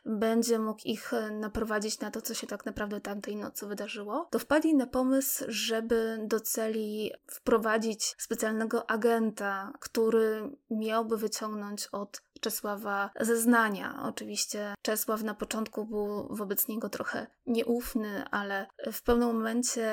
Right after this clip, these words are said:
e, ten agent zaproponował, żeby Czesław napisał list do Radia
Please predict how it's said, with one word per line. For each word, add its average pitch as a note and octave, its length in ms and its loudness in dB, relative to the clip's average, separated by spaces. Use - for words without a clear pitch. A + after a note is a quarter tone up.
e, G#3 400 -4
ten G3+ 400 -4
agent A3 680 0
zaproponował, G#3+ 1040 0
żeby A3+ 260 4
Czesław A#3 340 0
napisał A3 460 -2
list - 420 -4
do G#3 460 -2
Radia G3+ 720 0